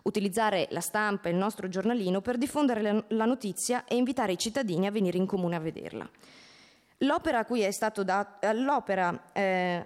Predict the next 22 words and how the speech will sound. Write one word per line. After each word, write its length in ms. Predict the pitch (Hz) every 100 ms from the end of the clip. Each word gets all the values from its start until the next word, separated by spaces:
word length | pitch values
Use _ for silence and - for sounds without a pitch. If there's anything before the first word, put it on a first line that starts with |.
| -
a 140 | -
cui 280 | 196 247 262
è 60 | 202
stata 320 | 196 202 202
dato 500 | 196 220 214 - 208
come 240 | 190 196
tema 360 | 196 220 233 214
l'unità 680 | 202 208 202 - 180 160 202 - -
rientra 360 | 277 254 254
inoltre 340 | 269 233 233 226
nel 140 | 208
contesto 400 | 262 247 240 -
particolare 640 | 202 214 240 247 226 202
di 100 | 196
quest'anno 400 | 185 240 208 202
delle 180 | 196 180
celebrazioni 560 | 180 185 185 190 - 202
del 140 | 180
centocinquantesimo 1000 | - 202 202 - 180 185 185 185 180 180
anniversario 640 | 170 175 180 - 175 170 175
dell'Unità 480 | 175 175 175 175
d'Italia, 560 | 165 156 143 - 147 85